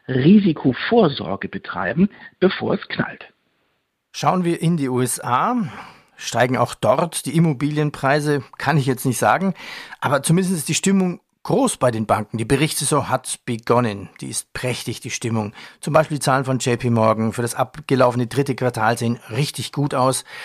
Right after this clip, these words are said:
Speaker 2: Wenn man die anderen Banken anschaut, Citi, Bank of America, Wells Fargo, man könnte fast schon von Geldregen sprechen.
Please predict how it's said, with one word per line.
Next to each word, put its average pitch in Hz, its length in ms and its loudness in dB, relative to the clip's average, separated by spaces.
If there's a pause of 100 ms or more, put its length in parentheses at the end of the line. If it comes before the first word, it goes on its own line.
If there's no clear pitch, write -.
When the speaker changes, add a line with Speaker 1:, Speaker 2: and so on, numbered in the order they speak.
(240)
Speaker 2:
Wenn 143 180 2
man 190 100 2
die 160 160 -8
anderen 202 260 0
Banken 185 380 -2
anschaut, 151 720 2 (180)
Citi, 147 600 0 (120)
Bank 143 160 2
of 127 100 -2
America, 127 480 2 (100)
Wells 127 360 2
Fargo, 131 500 2 (340)
man - 120 -10
könnte 143 240 2
fast - 260 0
schon 143 180 2
von 127 260 -2 (200)
Geldregen 147 1300 -2
sprechen. 110 640 -8